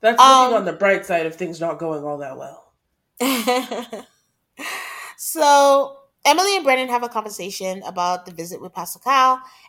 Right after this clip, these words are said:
Speaker 2: and he asks her, "What do you think about that?" And he says, um, "I agree to something he said, especially the self-sabotaging." And Brennan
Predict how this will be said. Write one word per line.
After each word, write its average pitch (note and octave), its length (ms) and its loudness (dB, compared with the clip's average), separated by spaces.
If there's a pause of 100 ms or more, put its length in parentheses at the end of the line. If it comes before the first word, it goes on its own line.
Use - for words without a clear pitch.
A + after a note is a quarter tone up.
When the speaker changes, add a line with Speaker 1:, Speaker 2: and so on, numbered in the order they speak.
Speaker 2:
and A3+ 460 4 (680)
he B3+ 200 -4
asks A#3 260 6
her, B3+ 100 0
"What G#3 180 -6
do G#3+ 60 -8
you G#3 120 -10
think G3+ 180 -10
about F3+ 260 -10
that?" E3 260 -10
And G3 140 -8
he A#3 160 -10
says, G#3+ 600 -2
um, A3+ 460 4 (540)
"I D4+ 480 6
agree B3+ 300 -6
to A#3 100 -16
something G#3 380 -12
he G3+ 140 -14
said, F#3 240 -4
especially F#3+ 540 -10
the F#3 140 -16
self-sabotaging." E3+ 1000 -10 (420)
And D#4 300 0
Brennan A#4 600 -4